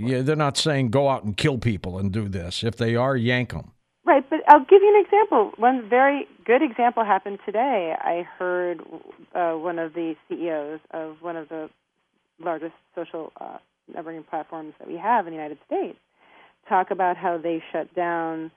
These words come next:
Speaker 2: the, uh, president of Brazil because he was saying that there were studies, medical studies, that showed that hydroxychloroquine was effective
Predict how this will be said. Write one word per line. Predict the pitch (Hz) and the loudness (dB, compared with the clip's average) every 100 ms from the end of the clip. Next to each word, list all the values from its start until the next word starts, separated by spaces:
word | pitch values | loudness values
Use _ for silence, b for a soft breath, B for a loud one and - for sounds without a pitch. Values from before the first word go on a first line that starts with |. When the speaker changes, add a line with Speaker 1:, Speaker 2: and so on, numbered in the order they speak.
| _ _ _ - | _ _ _ -16
Speaker 2:
the, | 160 175 175 170 165 165 - | -8 -4 -2 -2 -4 -6 -4
uh, | 160 151 151 - | -4 -6 -10 -8
president | 175 170 156 165 - | -6 -6 -6 -8 -8
of | 160 175 | -8 -6
Brazil | 170 202 302 156 139 196 - _ _ | -6 -2 -2 -2 -4 -12 -18 _ _
because | 185 - 175 160 - | -12 -6 -6 -6 -8
he | 180 165 | -8 -6
was | 165 156 151 _ | -6 -6 -10 _
saying | 170 165 170 | -8 -8 -6
that | 160 - | -10 -8
there | 165 160 160 156 | -8 -6 -8 -8
were | 156 156 - - | -10 -10 -14 -6
studies, | - 277 180 147 160 | 0 0 0 -8 -10
medical | 175 214 247 156 _ | -6 -6 -6 -10 _
studies, | - - - 196 _ _ _ _ _ _ _ - | -16 -16 -18 -18 _ _ _ _ _ _ _ -8
that | 165 - - | -8 -10 -12
showed | 165 160 160 156 143 | -6 -4 -4 -6 -6
that | 160 151 - | -6 -6 -8
hydroxychloroquine | 175 160 156 - 160 - 160 156 - 160 156 165 - _ _ _ - - | -8 -6 -8 -10 -16 -10 -8 -8 -10 -12 -12 -14 -18 _ _ _ -20 -10
was | 165 156 151 _ | -6 -6 -8 _
effective | - - 294 - 156 147 | -8 -2 -2 -4 -12 -12